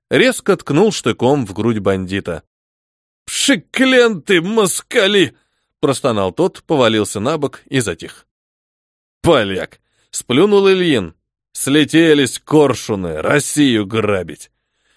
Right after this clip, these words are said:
Идемте, Платон Сергеевич!» Я взял мыша под узцы, егерь открыл ворота, и мы вышли на улицу. Унтер-офицер задержался во дворе,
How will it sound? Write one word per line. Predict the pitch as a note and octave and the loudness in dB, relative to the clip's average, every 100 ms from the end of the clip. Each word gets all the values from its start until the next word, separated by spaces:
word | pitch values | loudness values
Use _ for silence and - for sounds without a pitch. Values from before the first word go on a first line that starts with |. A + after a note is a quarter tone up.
| _ - | _ -2
Идемте, | C3+ F3 C4+ G#3 - | 0 4 2 2 -2
Платон | - A#2 A#2+ | -2 0 0
Сергеевич!» | G#2+ G2+ F2+ D#2+ - - _ _ _ _ _ _ _ - | -4 -6 -8 -12 -14 -18 _ _ _ _ _ _ _ -4
Я | - G#3 | 2 2
взял | C#3+ E3+ D3 | 2 2 2
мыша | B2+ C3 | 0 -2
под | G#2+ F2+ | -4 -6
узцы, | F2 - A3 A#3 _ _ _ - | -10 -10 -10 -10 _ _ _ -8
егерь | A#2+ A#3+ A#3+ F3+ | -2 0 2 0
открыл | C#3+ F3 G#3+ | 0 2 2
ворота, | D3+ B2 C3+ A#2+ | 4 2 0 0
и | A2+ | 0
мы | D#3+ | 0
вышли | B2 C#3 B2+ | 0 -2 -2
на | G#2 F#2 | -2 -2
улицу. | F2+ E2+ - D#2+ _ _ _ _ _ _ _ | -4 -6 -12 -16 _ _ _ _ _ _ _
Унтер-офицер | - D3 G3+ A3+ G#3 G#3+ - B3+ | -2 0 2 2 0 0 0 0
задержался | G#3 G#3 F#3 D#3 G3 F#3 F3+ | 0 2 0 2 0 0 -2
во | E3+ | -2
дворе, | C3 A2 D#2+ C#2+ | 0 -2 -4 -14